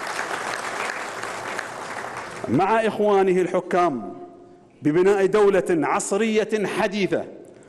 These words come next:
قوية الأركان شامخة البنيان، تسخر إمكاناتها لبناء الإنسان، ويتفيأ ظلال حضارتها كل من يعيش على ترابها،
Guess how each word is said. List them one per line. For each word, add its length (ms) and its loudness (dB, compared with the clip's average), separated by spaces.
قوية 420 4
الأركان 680 -2
شامخة 1300 4
البنيان، 540 2
تسخر 540 0
إمكاناتها 1120 4
لبناء 420 4
الإنسان، 720 2
ويتفيأ 760 2
ظلال 400 2
حضارتها 800 0
كل 220 0
من 280 2
يعيش 320 0
على 300 2
ترابها، 600 2